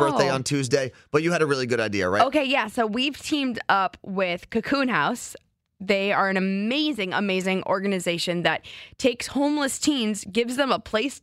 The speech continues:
Speaker 2: to live, makes, basically gives them a home, and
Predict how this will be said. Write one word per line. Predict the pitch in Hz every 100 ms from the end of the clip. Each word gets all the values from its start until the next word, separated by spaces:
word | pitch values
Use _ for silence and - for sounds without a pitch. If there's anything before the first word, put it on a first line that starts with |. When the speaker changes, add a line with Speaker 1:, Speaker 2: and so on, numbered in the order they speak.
| -
Speaker 2:
to | 233
live, | 170 180 226 247 156 208
makes, | 208 214 - - -
basically | 233 254 254 262 208 190
gives | 196 202
them | 196 185 - -
a |
home, | 196 - 254 185 208 220 - - - -
and | 220 214 214